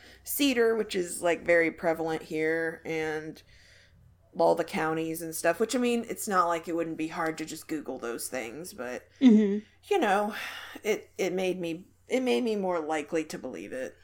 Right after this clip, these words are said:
Speaker 2: Yeah.
Speaker 1: if that makes sense.
Speaker 2: Well, that's what gives these urban legends their kind of, like, interesting, like, local flavor, is when it's something that people in your state or your area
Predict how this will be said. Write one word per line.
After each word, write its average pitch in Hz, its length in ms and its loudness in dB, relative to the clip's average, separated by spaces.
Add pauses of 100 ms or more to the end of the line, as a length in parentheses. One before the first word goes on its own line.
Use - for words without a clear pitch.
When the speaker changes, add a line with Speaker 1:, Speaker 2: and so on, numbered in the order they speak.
Speaker 2:
Yeah. 220 140 0
Speaker 1:
if 170 60 -4
that 123 100 -4
makes 107 240 -10
sense. - 420 -12
Speaker 2:
Well, 392 120 8
that's 392 80 2
what 277 180 8
gives 220 300 4
these 214 280 0
urban 208 300 0
legends 196 400 0
their 202 120 -2
kind 196 260 0
of, 185 120 -2
like, 175 280 -4 (360)
interesting, 196 840 2 (160)
like, 151 260 -8 (240)
local 196 760 6
flavor, 180 640 4
is 185 240 0
when 180 400 -2 (320)
it's 202 160 4
something 185 540 2
that 170 340 -2 (540)
people 202 520 6
in 202 180 8
your 190 160 4
state 185 580 4
or 196 120 0
your 185 200 0
area 190 640 2